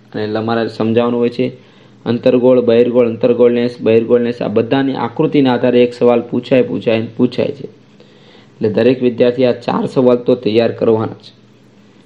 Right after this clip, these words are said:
કારણ કે આમાંથી એક ત્રણ ગુણમાં પણ પૂછાય કે આ બે ગુણમાં.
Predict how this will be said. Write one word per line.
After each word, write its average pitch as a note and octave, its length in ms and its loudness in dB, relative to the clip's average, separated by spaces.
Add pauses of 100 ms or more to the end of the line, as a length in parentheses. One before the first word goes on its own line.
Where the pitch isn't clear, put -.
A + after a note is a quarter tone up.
(120)
કારણ A2+ 140 -4
કે A2 100 0
આમાંથી A#2+ 400 2
એક - 320 -2
ત્રણ A#2 240 2
ગુણમાં C3 280 2
પણ C#3 140 -2
પૂછાય C3 280 0
કે C3 80 -2
આ B2+ 40 2
બે C3+ 160 4
ગુણમાં. G#2+ 320 -6